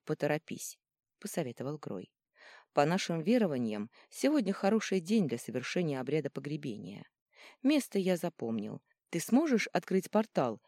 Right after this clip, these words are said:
чтобы не тратить времени на дорогу?» «Конечно», Вита посмотрела на Яга. «Будь со мной сегодня, Ягорай Рюворон, просто будь рядом».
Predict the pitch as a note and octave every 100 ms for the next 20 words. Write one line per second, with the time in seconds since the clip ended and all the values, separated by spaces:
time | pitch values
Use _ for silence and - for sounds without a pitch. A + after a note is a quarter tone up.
0 | _ - - D3+ E3 F3+ F3 D#3 D3+ D#3+
1 | F#3+ C#3 B2 C3+ - D#3+ F#3 G3 A#2+ -
2 | D#2+ - _ _ _ _ _ _ _ -
3 | - F3+ D3+ C#3+ - G3 G#3+ - _ _
4 | - F3+ D3 - D#3 G#3+ G#3 G#3+ C3 B2+
5 | D#3 E3 - - - - _ _ _ E3
6 | A3 - C4 C4+ A#3 - D3+ C#3 C3+ C#3
7 | D3+ D#3+ E3 D3 C#3+ D3+ E3+ D3 A#2+ -
8 | - - - C#4 A#3 - D#3+ E3 F#3 G3
9 | F#3 B2 G2 F#2